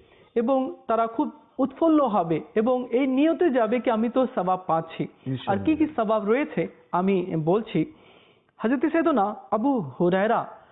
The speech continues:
Speaker 1: রাদিয়াল্লাহু তাআলা আনহু, ইনি সাহাবী রাসূল রয়েছেন, আমার নবী সাল্লাল্লাহু আলাইহি ওয়াসাল্লামের অনেক কাছের
Speaker 2: সাল্লাল্লাহু আলাইহি ওয়া আলিহি।
Speaker 1: সাহাবী রয়েছেন। তো হযরত সাইয়েদনা আবু হুরায়রা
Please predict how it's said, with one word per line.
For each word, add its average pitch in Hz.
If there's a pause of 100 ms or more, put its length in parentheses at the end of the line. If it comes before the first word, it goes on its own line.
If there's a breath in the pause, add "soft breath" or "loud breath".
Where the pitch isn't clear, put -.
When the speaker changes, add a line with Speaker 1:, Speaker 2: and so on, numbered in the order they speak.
(200 loud breath)
Speaker 1:
রাদিয়াল্লাহু 208
তাআলা 180
আনহু, 180 (120)
ইনি 190
সাহাবী 175
রাসূল 165
রয়েছেন, 175 (100)
আমার 202
নবী 185
সাল্লাল্লাহু 180
আলাইহি 165
ওয়াসাল্লামের 170
অনেক 165 (180)
কাছের 135
Speaker 2:
সাল্লাল্লাহু 101
আলাইহি 87
ওয়া 98
আলিহি। -
Speaker 1:
সাহাবী 208
রয়েছেন। 160 (800 soft breath)
তো -
হযরত 226
সাইয়েদনা 302
আবু 226
হুরায়রা 170